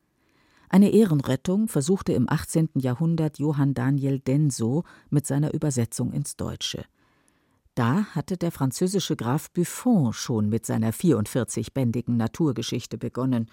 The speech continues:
die jedoch, wie auch der Plinius, die Zeitläufte nicht als Sachbuch, sondern als Belletristik überlebte.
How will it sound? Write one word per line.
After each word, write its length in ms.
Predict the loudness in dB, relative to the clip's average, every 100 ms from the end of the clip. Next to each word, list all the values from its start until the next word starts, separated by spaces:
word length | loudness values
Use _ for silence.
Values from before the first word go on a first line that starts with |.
| -18 _ _ _ _
die 100 | -2
jedoch, 420 | 0 0 -4 -6 -18 _ _
wie 220 | -2 0
auch 140 | 0 -6
der 100 | -12
Plinius, 600 | -6 -2 0 0 -2 -6 -16 -18 -4
die 120 | -4
Zeitläufte 760 | 0 0 0 2 0 0 -2
nicht 320 | 0 -2 -2 -4
als 220 | -2 0
Sachbuch, 640 | 0 0 -2 0 0 -4 -16
sondern 420 | -4 0 0 0 -4
als 280 | -6 -6
Belletristik 840 | -6 -6 -6 -6 -6 -4 -6 -8 -6
überlebte. 640 | -6 -4 -6 -6 -6 -8